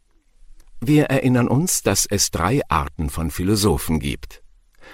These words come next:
Die zweite Art der Philosophen sind die Stoiker. Das sind die,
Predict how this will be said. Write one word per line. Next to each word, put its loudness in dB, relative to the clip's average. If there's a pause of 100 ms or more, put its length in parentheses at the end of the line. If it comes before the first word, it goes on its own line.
(160)
Die 2
zweite 0
Art -4
der 0
Philosophen 0
sind -2
die -2
Stoiker. -2 (380)
Das -2
sind -2
die, 4